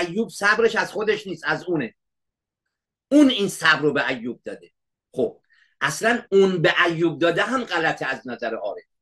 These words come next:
اصلاً ایوب خود اونه. اینطوری باید گفت. وحدت وجود معناش اینه. ایوب خود اونه و مگه ما نمیگیم یک وجود عالم را پر کرده که بهش میگن وحدت؟ ما در اینجا میایم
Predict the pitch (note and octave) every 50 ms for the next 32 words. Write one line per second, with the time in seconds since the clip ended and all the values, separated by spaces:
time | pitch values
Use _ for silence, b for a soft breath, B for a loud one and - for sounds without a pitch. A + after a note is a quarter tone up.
0 | _ _ _ b b b b b E3 E3 - B3 B3+ B3+ A3 - F3+ F#3+ F#3+ F#3
1 | F3+ F3+ F#3+ A#3+ C4 - - - - - G#3+ B3 B3 C4 C4 B3+ - B3+ C4 A#3+
2 | G#3 C#3 A2 - _ _ _ _ _ _ _ _ _ _ _ _ _ _ _ _
3 | _ _ _ - A2 A2 - - A#2 C3+ D#3+ C3+ A2+ A2 A2+ G#2+ - - A2 G2+
4 | - - _ _ _ _ _ _ _ - C3+ C3+ - - C#3+ C3+ - C#3+ B2+ A#2+
5 | B2 A2+ D#3 E3+ F3 D#3 C3+ B2 C3 D3+ F3+ E3+ - - G3+ E3+ A#2+ - - _
6 | _ b b b b b b _ - D3 E3 E3+ E3+ E3 F3 A#3 B3+ G3 - -
7 | - - A#3+ A#3+ G#3+ C4+ B3+ - C4 B3+ G3 C#3+ A#2 - _ - E3+ D#3+ - -
8 | B2+ C#3+ D3+ D3+ D3 E3+ F3+ F3+ F#3 G3 G#3+ A#3 B3+ C4 G#3+ A3+ G3 D#3+ D3+ _
9 | _ _ _ - D3 E3 B3+ D4 A#3+ - B3+ C4 A#3 A3 G#3 A3 G#3+ - - F#3
10 | G3 F3+ F3 D#3+ - - - E3+ D#3+ D3+ D3 D3 D3 C#3+ C3+ C3 C3+ C3 - -
11 | - B2+ A#2 A2 - - G#2+ G2+ G2 - - - _ - C#3+ D3+ D3+ D#3 D#3+ E3
12 | D#3+ C#3+ C3 - - - - C3+ A#2+ - - _ _ - - _ _ _ _ _
13 | _ _ _ _ _ _ - D#3 E3 D3+ D#3 D3+ D3 D3+ C#3+ B2 D#3 D#3 C#3+ D3+
14 | E3 E3+ F#3 A3 A#3+ B3+ A#3+ _